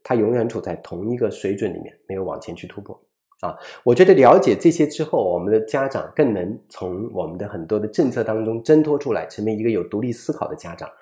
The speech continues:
然后你也知道怎么样给自己的孩子提供最好的价值观、最好的指引，怎么样做一个最优秀的父母。啊，用一个篮球运动员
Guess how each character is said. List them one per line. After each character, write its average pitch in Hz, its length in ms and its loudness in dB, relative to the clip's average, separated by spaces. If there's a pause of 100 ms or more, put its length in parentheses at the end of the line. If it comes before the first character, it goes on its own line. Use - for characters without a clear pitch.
(160)
然 107 140 -2
后 127 80 0
你 131 160 2
也 95 100 2
知 - 160 -8
道 120 240 -2
怎 107 140 -2
么 92 120 -8
样 135 240 0 (300)
给 90 160 -4
自 143 140 -6
己 113 80 -2
的 87 80 -8
孩 - 200 -10
子 98 140 -8
提 - 180 -10
供 113 240 -6 (280)
最 185 180 0
好 - 240 -6
的 - 80 -12
价 98 180 -6
值 - 140 -10
观、 95 320 -8
最 170 100 -2
好 110 160 -2
的 - 100 -8
指 - 200 -12
引， 87 220 -10
怎 - 120 -6
么 - 80 -8
样 113 160 -2
做 117 120 0
一 98 80 -2
个 - 200 -4 (360)
最 135 180 2
优 131 160 0
秀 135 140 -4
的 107 80 -4
父 - 160 -10
母。 90 200 -12 (420)
啊， - 200 -12 (280)
用 156 360 8
一 131 80 0
个 123 320 6
篮 104 240 2
球 147 100 -2
运 143 160 0
动 113 140 -2
员 92 340 -4